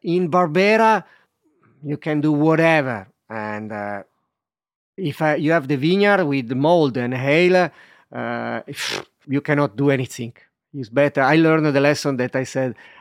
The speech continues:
I spent too much time and too much, uh, nervoso, uh, may-, made me mad many times that anyway, when I have, uh, vintages like this, uh,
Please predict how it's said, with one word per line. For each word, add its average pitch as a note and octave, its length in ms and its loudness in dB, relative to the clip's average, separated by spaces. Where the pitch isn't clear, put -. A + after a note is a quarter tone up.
I E3 140 4
spent E3 640 0
too D#3 100 0
much D#3 440 0
time E3 340 2
and C#3+ 240 -2
too C#3+ 240 -2
much, C#3 560 -2
uh, C#3 80 -2
nervoso, C3+ 880 0
uh, B2 320 -2
may-, C3+ 360 0
made B2 380 -4
me C3+ 120 -2
mad C#3 420 -2
many C#3+ 240 -2
times C#3 400 0
that A#2+ 340 -8
anyway, C3 380 -4
when C#3+ 240 -2
I D3+ 120 2
have, D3+ 160 2
uh, D3+ 200 0
vintages C#3+ 480 -2
like C3+ 200 0
this, C#3 260 0
uh, C3 160 0